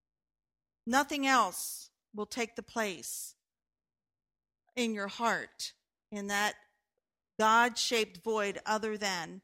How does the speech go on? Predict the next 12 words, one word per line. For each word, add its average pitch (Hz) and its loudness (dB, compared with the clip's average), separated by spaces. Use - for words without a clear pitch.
the 196 -12
relationship 185 -6
with 196 -10
Christ. - -16
We're 302 2
reminded 277 6
of 214 -2
the 226 0
words 240 6
of 226 0
Jesus 302 0
himself. 247 -2